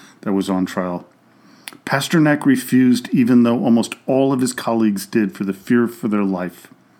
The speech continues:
Boris knew that he was going to get arrested and likely executed. What probably saved his life was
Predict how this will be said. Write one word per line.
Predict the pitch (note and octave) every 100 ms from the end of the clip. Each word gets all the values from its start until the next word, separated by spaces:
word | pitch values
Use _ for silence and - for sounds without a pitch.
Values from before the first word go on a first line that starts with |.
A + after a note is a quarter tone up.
| _ _ _ _ - - _ -
Boris | A#2 D#3 E3 -
knew | C#3+ C#3+
that | A2+ G2+
he | -
was | C#3 C3+
going | - C3
to | B2
get | G#2+ G2+
arrested | G2+ B2 - D3+ C#3 C3 _ _ _ _ _
and | A#2 G#2
likely | G#2 A2+ A#2+ -
executed. | A#2 - F#2+ - G2 F2+ E2 _ _ _ _ _ _ _ _ - - _
What | C#3+ B2+
probably | D#3 D#3+ E3 E3
saved | D3+ D3+ D#3 D3+
his | D3
life | A2+ A2+ A2 G#2+
was | G2